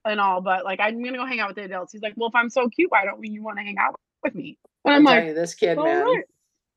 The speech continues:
Speaker 1: Well,
Speaker 2: This
Speaker 1: there
Speaker 2: kid.
Speaker 1: you go. You're not wrong. Let's
Speaker 2: Well,
Speaker 1: play.
Speaker 2: here's the
Speaker 1: <laughs> Like,
Speaker 2: thing, too. I've already told myself the day he tells me he doesn't think Santa's real, I will not lie to him.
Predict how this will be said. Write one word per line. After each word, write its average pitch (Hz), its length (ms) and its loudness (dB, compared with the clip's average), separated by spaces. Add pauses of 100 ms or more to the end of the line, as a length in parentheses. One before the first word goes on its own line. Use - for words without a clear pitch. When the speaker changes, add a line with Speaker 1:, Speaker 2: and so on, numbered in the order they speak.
(340)
Speaker 1:
Well, 330 300 6
Speaker 2:
This 330 100 2
Speaker 1:
there 311 200 8
Speaker 2:
kid. - 40 0
Speaker 1:
you - 60 4
go. 220 200 0
You're 339 320 -6
not 381 380 2
wrong. 285 460 -2 (220)
Let's 254 340 -14
Speaker 2:
Well, 311 80 -4 (140)
Speaker 1:
play. - 40 4
Speaker 2:
here's 370 200 6
the 392 60 8
Speaker 1:
<laughs> - 0 -
Like, 403 100 0
Speaker 2:
thing, 302 160 2
too. 233 380 4 (120)
I've 226 160 4
already 285 240 2
told 220 240 4
myself 226 500 2 (340)
the 185 160 -2
day 185 320 -2
he 220 160 -8
tells 190 300 -6
me 185 120 -4
he 175 200 -4
doesn't 190 220 -4
think 190 160 -12
Santa's 185 340 -6
real, 185 200 -2
I 165 80 2
will 156 220 0
not 151 180 -8
lie 123 160 -6
to 92 80 -12
him. 80 120 -16